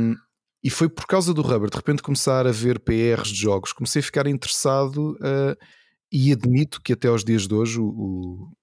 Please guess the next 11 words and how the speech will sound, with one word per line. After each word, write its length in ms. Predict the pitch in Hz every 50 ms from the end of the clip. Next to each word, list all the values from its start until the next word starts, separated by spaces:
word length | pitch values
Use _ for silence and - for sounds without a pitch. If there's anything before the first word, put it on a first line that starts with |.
| _ _ -
os 120 | 131 101
jogos 280 | 90 107 107 101 95 92
indie, 340 | 107 107 107 107 107 107 104 -
eh, 440 | 113 113 98 98 - 90 87 - - - - - - -
deixam 300 | 104 98 110 107 - 110
muito 300 | 104 104 107 113 107 - -
mais 400 | 110 107 107 104 101 101 95 98
entusiasmo 500 | 107 98 - - 107 104 104 98 104 101
do 140 | 95 101 95
que 280 | - - - 104 104 101
triple 340 | - - 107 - - 120